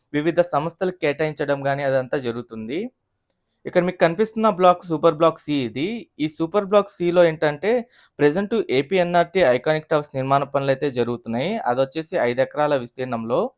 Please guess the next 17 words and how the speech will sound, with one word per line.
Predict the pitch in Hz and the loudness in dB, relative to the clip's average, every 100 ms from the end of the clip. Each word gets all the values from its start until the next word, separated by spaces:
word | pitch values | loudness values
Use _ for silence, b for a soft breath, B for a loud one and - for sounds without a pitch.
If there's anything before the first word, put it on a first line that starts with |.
| _ _ _ _ _ _ _ _ _ - | _ _ _ _ _ _ _ _ _ -4
ఈ | |
సూపర్ | 180 175 175 220 | 0 0 4 4
బ్లాక్ | 202 233 - | 6 4 2
సిలోనే | 196 190 202 196 | -4 2 2 2
ఏంటంటే, | 175 165 151 208 226 | 0 0 0 0 0
కొన్ని | - 151 | 0 -2
సంస్థలకి | 147 135 147 - 180 180 190 | 0 -2 -2 0 0 0 2
ల్యాండ్‌కి | 131 127 139 151 | 2 2 0 2
అలొకేట్ | 135 139 135 139 - | 4 4 2 -2 -2
చేశారు. | 123 - 110 127 208 | -4 0 0 2 2
అదొచ్చేసి | 135 139 143 175 175 214 202 - b b | 2 0 0 -2 -2 -4 -4 -8 b b
ఇన్కమ్ | 143 143 165 160 | -4 2 2 4
ట్యాక్స్, | 156 147 - 151 147 143 | 4 4 2 -2 0 -2
సీబీఐ, | 139 143 139 139 156 143 147 - _ _ _ | -4 -2 -2 2 2 2 0 -4 _ _ _
కాగ్, | 131 135 139 135 151 143 - - | 6 8 8 4 0 -2 -6 -6
విదేశ్ | 131 131 156 139 | -2 2 2 2
భవను, | 139 139 139 139 | 4 6 4 0